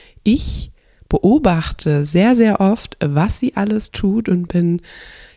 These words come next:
immer wahnsinnig beeindruckt, wie sie das überhaupt alles hinbekommt und war schon eigentlich immer sehr neugierig, wie sie eigentlich so ihren Inner Glow bekommt und wie sie das hinbekommt als Lehrerin mit einem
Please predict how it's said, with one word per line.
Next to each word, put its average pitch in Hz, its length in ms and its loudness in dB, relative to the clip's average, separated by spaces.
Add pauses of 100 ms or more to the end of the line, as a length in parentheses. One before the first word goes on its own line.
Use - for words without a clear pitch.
immer 180 500 -2
wahnsinnig 196 520 2
beeindruckt, 175 760 0
wie 190 180 2
sie 208 140 2
das 180 360 2
überhaupt 175 420 2
alles 156 260 0
hinbekommt 208 600 -2
und 165 180 -2 (540)
war 196 220 4
schon - 180 0
eigentlich 202 280 2
immer 220 200 4
sehr 196 240 2
neugierig, 196 720 2
wie 185 140 0
sie 175 220 -2
eigentlich 190 480 -4
so - 160 -8
ihren 226 280 0
Inner 143 300 0
Glow 139 300 0
bekommt 156 440 -4
und 170 160 -2 (560)
wie 185 200 0
sie 180 120 -2
das 175 200 -4
hinbekommt 165 640 -6
als 147 400 -4 (380)
Lehrerin 185 720 2
mit 160 200 -2
einem 147 400 0